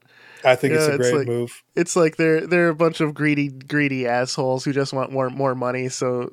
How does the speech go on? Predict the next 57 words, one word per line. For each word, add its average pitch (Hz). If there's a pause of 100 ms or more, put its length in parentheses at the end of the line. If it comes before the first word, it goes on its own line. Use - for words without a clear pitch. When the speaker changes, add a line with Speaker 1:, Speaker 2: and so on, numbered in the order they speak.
Speaker 2:
so 147
Speaker 1:
They 214
Speaker 2:
instead 294
Speaker 1:
do. 170
Speaker 2:
of, - (140)
Speaker 1:
But 220
you 220
know 220
what 226
they 226
Speaker 2:
you -
know. -
Speaker 1:
can 208
use 208
that 208
money 202
for? 202
Making 185
more 180
consoles 170
faster. 127 (300)
<laughs> -
You - (100)
know 220
what 214
I'm 196
saying? 202
Like, 170
Speaker 2:
Oh, 160
but 147
that's 165
not 196
where 190
it 165
goes, 226
dude. 214
It 214
goes 208
Speaker 1:
goes 165
Speaker 2:
right -
into -
Speaker 1:
into 160
Speaker 2:
the 185
Speaker 1:
my 147
yacht. 147
Speaker 2:
pocketbook. -
<laughs> -
Yeah, 202
exactly. 190
Speaker 1:
Yeah, 175 (200)
goes 151
to 180
get 160
my 143
Speaker 2:
Exactly. 143
Speaker 1:
second 147
yacht. 147